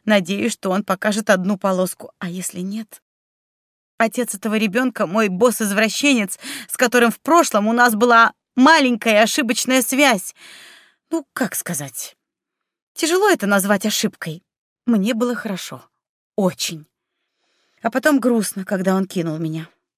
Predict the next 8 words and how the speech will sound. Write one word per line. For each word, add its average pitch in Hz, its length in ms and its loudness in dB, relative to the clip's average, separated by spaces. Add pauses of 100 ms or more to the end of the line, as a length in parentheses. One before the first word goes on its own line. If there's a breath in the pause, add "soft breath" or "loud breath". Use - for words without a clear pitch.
Урод. 156 420 -6 (600)
Отвлекаюсь 220 680 -4
и 220 120 -4
возвращаю 190 580 -2
взгляд 185 380 -6
на 180 100 -4
тест. - 420 -16 (240)
Чёрт. - 560 -16